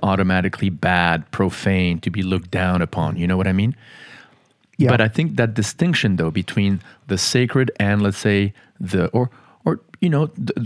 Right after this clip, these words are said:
Speaker 1: the eternal and the temporary, right? The true and
Speaker 2: I like that.
Speaker 1: the s-, illusory. That's an important thing to, to have faith in to begin with, because if, if we believe that everything is of the same stuff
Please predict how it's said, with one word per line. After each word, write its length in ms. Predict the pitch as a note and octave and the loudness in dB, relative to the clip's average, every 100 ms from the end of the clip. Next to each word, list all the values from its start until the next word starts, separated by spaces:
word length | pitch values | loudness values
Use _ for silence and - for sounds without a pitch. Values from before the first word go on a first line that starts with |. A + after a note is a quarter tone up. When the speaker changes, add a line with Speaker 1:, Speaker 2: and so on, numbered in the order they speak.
| A2+ A#2 | -6 -2
Speaker 1:
the 180 | A#2 | 0
eternal 680 | A2 - - C#3 C3+ C3 B2+ - _ - | 0 0 0 0 2 0 -4 -12 _ -2
and 160 | A2 G#2+ | 2 2
the 60 | |
temporary, 880 | G2+ A2+ A2+ F#2+ D2+ C2 G1+ G1+ - _ - | 2 0 0 0 0 0 -4 -8 -14 _ -6
right? 340 | A#2 G2+ B2 - - - | 0 0 0 -6 -10 -4
The 80 | G2 | -2
true 560 | - - B2 B2+ B2 - - | -2 0 2 2 0 -2 -4
and 100 | G2+ | 0
Speaker 2:
I 60 | G#2 | 2
like 80 | G2+ | 2
that. 60 | G2+ | 2
Speaker 1:
the 140 | G2+ | 2
s-, 320 | F#2+ - - - - | 0 -4 -8 -8 -2
illusory. 560 | A2 A#2 A2 F#2 F2 - - | 0 2 2 0 -2 -4 -4
That's 160 | F#3+ B3 | -2 0
an 120 | G#3 | 2
important 420 | E3 D3 B2+ C3 | 2 2 0 2
thing 160 | C#3 B2 | 0 0
to, 200 | G#2 - - | 0 -2 -2
to 100 | G2 | -2
have 240 | - G2 | -2 -4
faith 480 | - A2+ B2+ B2 - | -2 0 0 0 -2
in 160 | D2 | -4
to 100 | - | -2
begin 420 | E2+ F#2 G#2+ A2+ G#2 | -4 -2 0 0 0
with, 160 | - | -2
because 280 | A#2+ A#2 B2 - - - - _ - | -2 0 -2 -4 -20 -20 -20 _ -2
if, 240 | D#3+ D#3 - | -2 -2 -2
if 240 | D#3+ - | -2 -2
we 160 | D3+ G3+ | -2 0
believe 340 | G3+ F3+ F3+ C#3 | 2 2 2 2
that 120 | B2 | 0
everything 720 | A#2+ D3+ E3 D3+ D#3 C#3+ C3+ - _ _ _ | 2 2 2 2 0 2 0 -2 _ _ _
is 140 | B2+ A#2+ | 0 2
of 120 | A2 | 0
the 80 | A2 | -2
same 320 | - A#2+ G#2+ | 0 2 2
stuff 640 | - - B2 G2+ - - | -2 0 0 0 -6 -18